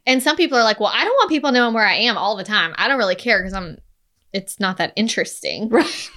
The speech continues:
Speaker 2: Right. She's like,
Speaker 1: <laughs>
Speaker 2: "Fine."
Speaker 1: It doesn't bother me if Katie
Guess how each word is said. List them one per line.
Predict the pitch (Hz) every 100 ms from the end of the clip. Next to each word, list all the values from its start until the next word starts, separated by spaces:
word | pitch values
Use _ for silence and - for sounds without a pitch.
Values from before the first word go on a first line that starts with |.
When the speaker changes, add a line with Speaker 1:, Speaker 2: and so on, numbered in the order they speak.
| - - -
Speaker 2:
Right. | 247 -
She's | - - 208
like, | 175 233
Speaker 1:
<laughs> |
Speaker 2:
"Fine." | - 160 165 135
Speaker 1:
It | 185
doesn't | 269 262 226
bother | 202 226 254 226
me | 208
if | 196 -
Katie | 233 220 202